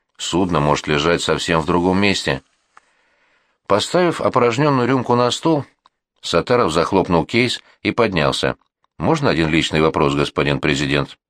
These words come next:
"Попробуй. Теперь, когда мы связали все это вместе, объясните мне, почему глава государства запрещает вмешиваться спецслужбам в проблемы государственной важности?" "Хороший вопрос, Иван Васильевич.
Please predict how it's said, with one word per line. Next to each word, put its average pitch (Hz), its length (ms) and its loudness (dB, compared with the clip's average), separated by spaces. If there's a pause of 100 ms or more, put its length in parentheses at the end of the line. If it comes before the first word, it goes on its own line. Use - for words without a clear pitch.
(100)
"Попробуй. 71 640 -2 (540)
Теперь, 147 440 -2 (300)
когда 80 300 0
мы 87 100 2
связали 85 460 0
все 87 180 0
это 92 160 0
вместе, 98 560 0 (400)
объясните 82 680 -4
мне, 71 260 -2 (500)
почему 135 400 0
глава 107 300 2
государства 85 840 0 (220)
запрещает 113 720 -2
вмешиваться 87 720 0
спецслужбам 90 800 -2 (480)
в - 120 -20
проблемы 139 460 0
государственной 123 760 0
важности?" 69 600 0 (480)
"Хороший 76 420 -2
вопрос, 123 440 0
Иван 82 220 2
Васильевич. 71 460 -2